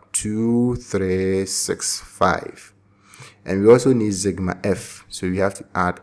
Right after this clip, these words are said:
all the F values. When you do that, you are going to have fifty. We now have sigma F X and sigma F, so we can find the mean. The mean will be equal to sigma F X, which is two three six five,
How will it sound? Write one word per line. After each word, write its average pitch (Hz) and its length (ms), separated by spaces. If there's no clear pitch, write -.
all 98 200
the - 200
F 87 200
values. - 640
When 87 140
you 85 80
do 98 220
that, 87 160
you 85 80
are 85 60
going 92 160
to 85 100
have 82 320
fifty. - 720
We 101 100
now 123 220
have 107 600
sigma 90 640
F 107 300
X - 400
and 80 240
sigma 82 420
F, - 340
so - 180
we 165 80
can 85 220
find 90 360
the 78 100
mean. 80 340
The 90 140
mean 104 400
will 87 80
be 87 120
equal 95 340
to 85 240
sigma 87 500
F 104 300
X, 85 300
which 92 160
is 80 160
two 107 500
three 90 480
six - 420
five, 82 600